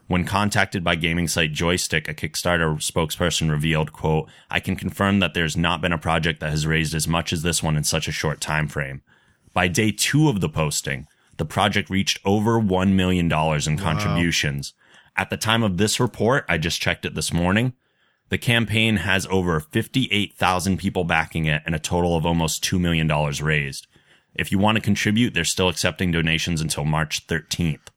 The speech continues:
Speaker 1: And the untitled adventure game is currently set for an October two thousand twelve release. It looks like the adventure games aren't dead after all.
Speaker 2: Wow, that's amazing.
Speaker 1: Yeah.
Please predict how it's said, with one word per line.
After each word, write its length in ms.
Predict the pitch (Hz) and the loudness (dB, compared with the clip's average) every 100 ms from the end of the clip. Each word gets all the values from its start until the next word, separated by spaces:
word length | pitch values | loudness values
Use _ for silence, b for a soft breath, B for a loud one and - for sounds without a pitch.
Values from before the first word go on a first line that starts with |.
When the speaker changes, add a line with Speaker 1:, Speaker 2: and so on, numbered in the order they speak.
| b b b b | b b b b
Speaker 1:
And 220 | - 82 82 | -2 0 2
the 80 | |
untitled 480 | 98 98 101 98 95 | 2 2 0 0 -2
adventure 400 | 80 78 101 101 | -2 0 0 0
game 240 | 107 107 104 | 0 2 0
is 100 | 80 | 0
currently 360 | 92 95 87 | 0 0 0
set 300 | 87 - 82 | 0 -2 -2
for 100 | - | -2
an 80 | 85 | 0
October 480 | 82 - 92 87 82 | -2 -2 -2 0 -2
two 220 | - 104 | 0 0
thousand 360 | 87 85 80 78 | 2 0 0 -2
twelve 300 | - 85 78 | 0 0 0
release. 440 | 76 90 104 - b b b b | 0 0 0 -4 b b b b
It 60 | 80 | -4
looks 180 | 85 - | -2 0
like 160 | 85 | -2
the 100 | 78 | 0
adventure 360 | 80 78 78 80 | 0 0 -2 -2
games 340 | 80 78 80 - | 0 0 -2 -4
aren't 320 | 76 69 71 | -4 -6 -4
dead 320 | 78 76 71 - | -2 -2 -4 -10
after 380 | 76 - 71 | -12 -10 -4
all. 320 | 78 87 73 _ _ _ _ | -2 -4 -6 _ _ _ _
Speaker 2:
Wow, 340 | - 104 120 98 _ - | -4 0 0 -4 _ -6
that's 180 | 135 | -6
amazing. 460 | - 92 110 101 92 - | -4 -4 -4 -6 -8 -4
Speaker 1:
Yeah. 300 | 80 76 | 0 0